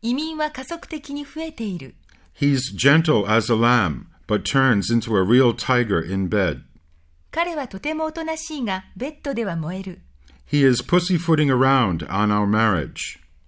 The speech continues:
Speaker 1: 彼、結婚に関して煮え切らない態度をとるの。
Speaker 2: Let's ask for doggy bags.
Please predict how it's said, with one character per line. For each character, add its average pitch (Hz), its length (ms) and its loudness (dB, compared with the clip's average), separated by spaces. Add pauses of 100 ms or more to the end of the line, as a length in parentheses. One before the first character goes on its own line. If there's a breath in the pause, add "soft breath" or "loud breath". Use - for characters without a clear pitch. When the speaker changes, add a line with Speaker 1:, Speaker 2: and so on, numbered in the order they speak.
(200)
Speaker 1:
彼、 247 480 -6
結 233 240 -6
婚 339 180 -4
に 339 120 -10
関 330 260 -4
し - 60 -16
て 208 160 -6
煮 208 160 -2
え 285 60 -10
切 330 160 -8
ら 330 120 -4
な 277 140 -4
い 220 100 -6
態 254 220 -6
度 214 100 -6
を 185 80 -8
と 208 160 -8
る 214 100 -8
の。 156 220 -10 (420)
Speaker 2:
Let's 151 320 2
ask 135 300 2
for 110 240 -2
doggy 120 340 4
bags. 80 640 -4